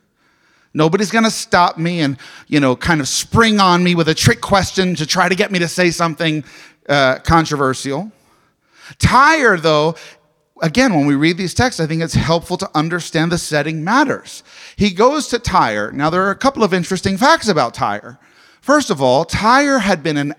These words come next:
ally and supporter of Jerusalem, historically. But when Jerusalem was under siege in five eighty-seven, Tyre abandoned Jerusalem. Jesus goes to the place of the backstabbers and the betrayers.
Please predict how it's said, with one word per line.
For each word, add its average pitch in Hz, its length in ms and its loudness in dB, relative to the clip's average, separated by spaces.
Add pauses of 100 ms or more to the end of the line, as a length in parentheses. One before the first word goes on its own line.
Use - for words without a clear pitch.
ally 165 460 2
and 139 220 -6
supporter 160 480 -6
of 139 120 -4
Jerusalem, 117 640 -8 (680)
historically. 135 760 0 (1080)
But 165 220 2
when 170 180 0
Jerusalem 220 520 2
was 190 140 0
under 160 240 2
siege 156 480 -2
in 139 120 0
five 151 280 2
eighty-seven, 131 840 -2 (1200)
Tyre 156 420 2
abandoned 123 500 0
Jerusalem. 98 560 -12 (2000)
Jesus 190 520 2
goes 165 340 2
to - 100 -6
the 151 120 -4
place 127 500 -2
of 113 140 -8
the 117 100 -6
backstabbers 123 840 -2
and 107 120 -4
the 107 60 -4
betrayers. - 760 -10